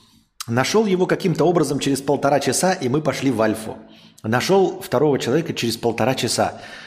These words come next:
Вот это наз-, называется рациональное расходование времени. Видимо, и директор, которого вы ждали первый раз сорок минут, да,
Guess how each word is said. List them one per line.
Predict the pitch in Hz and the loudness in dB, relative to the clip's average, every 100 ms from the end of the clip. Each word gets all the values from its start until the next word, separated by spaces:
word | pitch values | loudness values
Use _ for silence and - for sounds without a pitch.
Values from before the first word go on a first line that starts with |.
| - | -12
Вот | 117 127 - | -6 -6 -4
это | - 143 147 | -6 -2 -2
наз-, | 127 139 123 | -2 -2 0
называется | 131 139 156 151 135 | 0 2 2 0 -2
рациональное | 143 120 135 135 151 135 113 | -2 0 0 2 2 2 2
расходование | 110 - 127 107 104 104 | 0 0 -2 0 0 0
времени. | 110 101 90 90 90 | 0 0 -4 -10 -12
Видимо, | 107 143 143 | -6 -4 0
и | 143 | 0
директор, | 143 220 170 | 2 2 0
которого | - 135 123 113 | -2 0 2 2
вы | 113 | 0
ждали | 117 113 | 0 0
первый | 113 110 107 | 0 0 2
раз | 107 - | 2 0
сорок | 113 110 110 | 0 -2 -2
минут, | 107 107 90 | -4 -4 -2
да, | 104 | -4